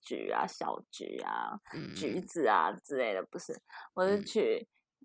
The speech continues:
Speaker 2: 嗯。
Speaker 1: <laughs> 哦，它是公猫，但是我是取一个很女生的名字，我取Daisy，D A I S Y，就是，
Speaker 2: 嗯。
Speaker 1: 对，它的中文是雏菊的意思，Daisy 本身是雏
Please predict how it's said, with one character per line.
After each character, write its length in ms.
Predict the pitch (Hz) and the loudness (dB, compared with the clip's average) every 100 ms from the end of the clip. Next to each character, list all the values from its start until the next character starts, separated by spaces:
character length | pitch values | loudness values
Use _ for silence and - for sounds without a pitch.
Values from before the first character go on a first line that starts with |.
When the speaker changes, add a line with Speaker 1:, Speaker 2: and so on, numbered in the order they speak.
| - | 8
Speaker 2:
嗯。 120 | 311 | 8
Speaker 1:
<laughs> 500 | - - - - - | 8 -2 -12 -8 12
哦， 140 | 269 262 - _ | 12 12 2 _
它 140 | - 381 | 8 10
是 80 | 466 480 | 10 10
公 180 | 214 202 | 8 10
猫， 300 | 190 185 190 | 10 12 12
但 160 | 269 | 8
是 80 | 339 | 12
我 160 | 269 220 | 12 12
是 80 | 240 | 10
取 240 | - 190 | 6 6
一 40 | |
个 120 | 185 190 | 6 6
很 220 | 185 196 | 6 2
女 140 | 165 | 0
生 200 | 170 190 | 0 0
的 80 | 160 | 0
名 160 | 151 156 | -6 -6
字， 120 | 175 | -4
我 160 | 165 190 | 0 -2
取 400 | 202 190 104 - | 0 2 2 2
Daisy，D 1120 | - 170 175 - 160 87 - _ _ 214 208 - | 4 6 6 2 0 -4 -10 _ _ 0 2 4
A 140 | 190 | 4
I 220 | 180 180 165 165 | 6 6 6 0
S 160 | - - | -4 2
Y， 320 | 135 73 - - | 4 4 2 -4
就 100 | 196 | 8
是， 180 | 220 202 | 10 10
Speaker 2:
嗯。 380 | 170 - - 185 - _ _ _ _ - | 4 -4 -8 -10 -18 _ _ _ _ 10
Speaker 1:
对， 160 | 208 196 | 12 12
它 100 | 247 | 12
的 140 | 277 | 12
中 260 | 208 247 262 | 12 12 12
文 180 | 214 202 | 10 6
是 80 | |
雏 440 | 220 - 185 160 180 | 2 0 0 0 -4
菊 260 | - 123 | -2 0
的 160 | 113 95 | 4 4
意 100 | 139 | 4
思， 140 | 165 | 0
Daisy 420 | - 202 208 208 175 | 4 6 6 4 2
本 120 | - 165 | 0 -2
身 160 | 160 | -6
是 40 | 175 | -6
雏 320 | - - | -6 -6